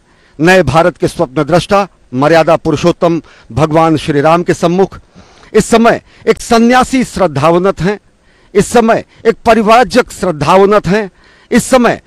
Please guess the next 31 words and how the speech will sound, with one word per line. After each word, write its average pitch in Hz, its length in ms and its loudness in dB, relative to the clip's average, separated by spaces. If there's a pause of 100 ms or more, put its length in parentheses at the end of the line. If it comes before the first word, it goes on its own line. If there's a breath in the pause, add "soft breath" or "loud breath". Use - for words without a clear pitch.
(160 soft breath)
विकास 220 440 2
पुरुष 269 420 -2 (120)
श्रद्धावनत 220 680 2
हैं 196 260 0 (260 loud breath)
आदि 196 260 2
पुरुष 226 360 2
के 220 100 0
समक्ष। 208 460 -2 (380 soft breath)
इस 214 120 2
समय 220 400 2 (220 soft breath)
नए 214 260 2
भारत 196 340 2
के 208 120 0
स्वप्न 185 400 -2
दृष्टा 185 500 0 (340 soft breath)
श्रद्धावनत 185 720 0
हैं 180 240 -2 (200 soft breath)
और 170 80 0
समूचे 185 460 0
राष्ट्र 196 320 0
की 196 180 -2
ओर 190 160 6
से 190 260 -2 (340 soft breath)
भगवान 190 520 2
श्री 170 240 -2
राम, 175 340 2 (360 soft breath)
श्री 202 220 2
राम 185 340 4
लला 170 240 2
विराजमान 156 640 0
के 143 240 -4